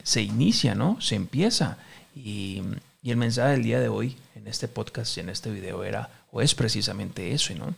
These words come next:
Si usted ya tiene una idea de negocio, si usted tiene un proyecto y ya de alguna forma lo ha testeado, bueno, persista, busque la manera de incrementar sus habilidades para hacer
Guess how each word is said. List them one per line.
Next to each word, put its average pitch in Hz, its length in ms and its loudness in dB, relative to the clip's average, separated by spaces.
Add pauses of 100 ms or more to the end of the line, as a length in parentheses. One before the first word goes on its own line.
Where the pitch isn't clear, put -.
(840)
Si - 160 0
usted 123 240 2
ya 139 180 8
tiene 147 160 6
una 160 140 6
idea 147 240 6
de 135 80 4
negocio, 110 460 0
si - 120 -6
usted - 160 -4
tiene 127 160 0
un 135 60 0
proyecto 131 560 -2 (480)
y 107 140 -8
ya 110 200 -2
de 127 160 -2
alguna 135 300 2
forma 131 320 2
lo 127 140 2
ha 127 40 0
testeado, 139 640 2 (420)
bueno, 170 340 2
persista, - 800 4
busque - 320 0
la 147 80 4
manera 123 340 4
de 131 60 2
incrementar 123 640 -2
sus 135 180 -2
habilidades 107 560 -2
para 113 200 -8
hacer 101 280 2